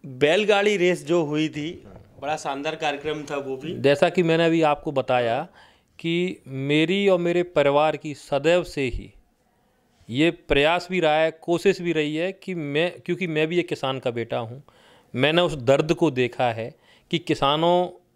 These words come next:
Speaker 2: को क्या दर्द होता है, अपने बच्चों को वो कैसे शहर भेज पाते हैं या कैसे दौड़ लगवा पाते हैं, कैसे भर्तियां दिखा पाते हैं। तो बस ये सारी प्रतिभाओं को निखारने के लिए हम सबका प्रयास ये रहता है कि किसी भी आयोजन के द्वारा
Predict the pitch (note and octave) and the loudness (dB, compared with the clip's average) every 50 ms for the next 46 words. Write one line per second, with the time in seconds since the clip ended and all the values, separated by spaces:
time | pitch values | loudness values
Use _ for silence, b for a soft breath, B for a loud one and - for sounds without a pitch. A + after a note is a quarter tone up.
0 | _ - - F3 E3 E3+ - F3+ F3+ F3 E3+ D#3 E3 D#3 D3+ D3+ C#3+ C#3+ E3 D#3 | _ -4 0 0 0 0 2 2 2 2 4 2 0 0 0 0 0 2 2 2
1 | D#3+ D#3 F3 E3+ D3+ C#3 D3+ D#3 - - F3 E3+ E3 - - F3 E3 E3+ E3+ E3+ | 2 0 -4 -8 -4 -4 -4 -4 -4 -4 -2 -2 -2 0 0 0 2 2 0 0
2 | D#3+ b b b b b b b b - F3 F3+ F3 F3+ F#3 F3+ F3+ E3+ C#3 - | 0 b b b b b b b b 2 2 4 4 4 4 2 2 0 -4 -8
3 | - - D#3 D#3 E3+ D#3+ D3+ D3+ D#3 D3 C3+ - D3+ D3+ D3 - D#3+ D#3+ D#3+ D#3 | -2 2 2 2 2 2 2 0 0 0 2 2 2 2 2 -2 -2 -2 0 0
4 | D#3 D#3 D#3 D#3 D#3 - E3+ E3 D#3+ - E3+ E3 D#3+ D3+ D3+ D3 C#3+ D3+ D#3+ D#3 | 2 2 2 0 0 -2 -4 -4 -2 -4 -6 -8 -8 -10 -12 -4 0 0 2 2
5 | D#3 D#3 D3+ D#3 D3+ D3+ D3 D3 D3+ D3 C#3+ - - D#3 D3+ D3+ D3 - E3 D3+ | 2 0 -2 0 0 0 0 0 -2 -4 -4 -4 -6 -6 -6 -6 -6 -6 -6 -6
6 | D#3+ D#3 C#3 C3+ C3 C3 - F3 E3+ E3 D#3 C#3+ C3 D3 C#3 C#3 - C#3+ C#3 C#3 | -4 -2 -2 -4 -4 -4 -6 -4 -2 -2 -2 -2 0 0 -2 0 0 -2 -4 -4
7 | - D3 C#3+ C#3+ C#3+ C#3+ b b b b b b b b b _ - A#3 A3 A#3+ | -6 -10 -10 -10 -10 -12 b b b b b b b b b _ 0 2 4 4
8 | A#3 A#3 - G3+ G#3+ A3 A3 A3 G#3+ A#3 A3 - G3 F#3 - F#3 F3 G3 G#3 A3 | 0 0 0 0 0 2 2 2 0 0 0 -2 -2 0 0 0 2 2 2 2
9 | G#3+ - G#3 F#3 E3+ D#3 - D#3 D#3+ F3+ F#3 F#3 F#3+ F3+ F3+ F3 D#3 C#3+ D3 E3 | 0 -2 -2 -2 -2 0 0 0 0 0 0 -2 -2 -4 -4 -6 -6 -4 -4 -6
10 | F3+ F3 C#3+ D3 D#3 - - E3 - - F3 E3 - D3 D3+ E3 F3+ F3+ F3+ F#3 | -6 -6 -6 -8 -10 -8 -8 -8 -4 -4 -4 -2 0 0 2 2 2 2 0 -2
11 | E3+ D#3 C#3 B2+ - - B2+ C3+ D#3 E3+ - b b b b b b - G3+ F#3+ | -2 -2 -2 -4 -4 -4 -2 -2 -2 -4 -6 b b b b b b -4 -4 -2
12 | - - F#3 - A3 A3 G#3+ G#3+ F#3+ F3 F#3 F#3 F#3 F#3 F#3 F#3 F#3+ E3+ D#3 D3+ | -2 -4 -2 0 0 2 4 4 4 4 4 4 4 2 0 -2 -4 -2 2 2
13 | C#3+ D3+ F#3 A3+ | 2 2 2 -2